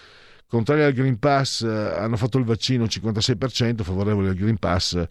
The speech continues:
hanno fatto il vaccino, il novantaquattro per cento.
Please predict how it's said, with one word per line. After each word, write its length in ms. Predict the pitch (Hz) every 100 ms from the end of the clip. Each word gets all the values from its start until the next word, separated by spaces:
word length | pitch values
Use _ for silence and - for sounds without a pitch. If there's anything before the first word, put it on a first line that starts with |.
| _ _
hanno 160 | 92 90
fatto 180 | 92
il 80 | 101
vaccino, 380 | 92 92 104 98
il 40 |
novantaquattro 460 | 95 92 92 101 95
per 160 | 104 -
cento. 560 | 160 160 170 190 185